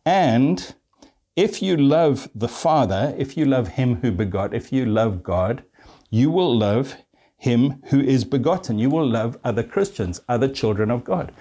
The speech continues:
It's a sign of being a believer, not just believing Jesus is the Christ, but loving other Christians. And the meetings were a big part of what they did. Throughout the book of Acts, we see them meeting together. Whenever Paul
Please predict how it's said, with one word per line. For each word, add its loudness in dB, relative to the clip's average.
It's -2
a 2
sign 2
of 0
being 2
a 2
believer, 0
not 0
just 0
believing 2
Jesus 0
is -4
the -6
Christ, -4
but -4
loving 2
other -2
Christians. -8
And 2
the 2
meetings -4
were -2
a -8
big -4
part -4
of -8
what -4
they -6
did. -8
Throughout 0
the 0
book -2
of 2
Acts, -2
we -2
see -4
them 0
meeting -4
together. -6
Whenever 0
Paul -2